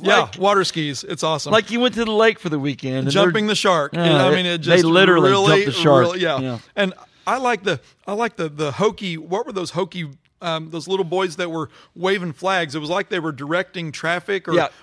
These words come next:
Speaker 1: or, or
Speaker 2: Yeah.
Speaker 1: trying to dis-, tell, send signals to the, the,
Speaker 2: Yeah.
Speaker 1: the Mad Max
Speaker 2: There may
Speaker 1: C D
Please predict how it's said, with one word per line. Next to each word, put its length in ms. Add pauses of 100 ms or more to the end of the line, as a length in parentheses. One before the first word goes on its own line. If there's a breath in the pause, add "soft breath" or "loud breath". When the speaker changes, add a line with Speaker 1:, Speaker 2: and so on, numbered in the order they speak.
Speaker 1:
or, 240
or 240
Speaker 2:
Yeah. 100 (120)
Speaker 1:
trying 300
to 160
dis-, 400 (160)
tell, 400 (340 soft breath)
send 260
signals 440
to 200
the, 320 (540)
the, 80
Speaker 2:
Yeah. 280
Speaker 1:
the 100
Mad 280
Max 600 (100)
Speaker 2:
There 180
may 220
Speaker 1:
C 80
D 60